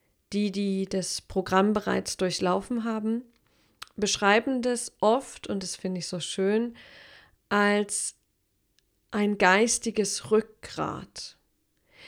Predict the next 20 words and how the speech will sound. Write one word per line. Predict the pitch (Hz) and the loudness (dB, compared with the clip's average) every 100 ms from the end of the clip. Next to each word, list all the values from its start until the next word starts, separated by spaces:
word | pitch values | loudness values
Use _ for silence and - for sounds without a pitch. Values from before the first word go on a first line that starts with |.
| - | -8
Sie | - | -2
beschreiben | 196 196 208 208 233 240 | 0 2 6 6 6 4
es | 220 - | 2 2
so, | 214 220 269 | 2 4 4
dass | 277 220 214 - - - - _ | 2 2 2 -2 -10 -18 -20 _
dadurch, | 208 220 269 269 | 4 4 4 2
dass | 226 214 | -4 -2
sie | 220 | -4
verstehen, | - 202 - 220 226 269 277 | -2 -2 0 0 2 2 0
dass | 269 214 - | 0 -2 0
sie | 214 | 0
in, | 208 - - _ _ | 0 -4 -12 _ _
in | 220 214 | 2 2
vielen | - 294 302 | 4 6 6
Situationen | 285 233 226 214 - 214 208 208 208 - _ _ _ | 4 0 0 0 0 2 2 0 -2 -6 _ _ _
kein, | - 226 226 240 233 226 - | -6 2 4 4 2 -2 -4
keine | 208 254 262 - | 2 4 4 2
Opfer | 269 - 254 208 | 0 0 2 4
mehr | 190 185 | 4 2
sind, | - 180 226 262 - - | 0 -2 -2 -6 -10 -14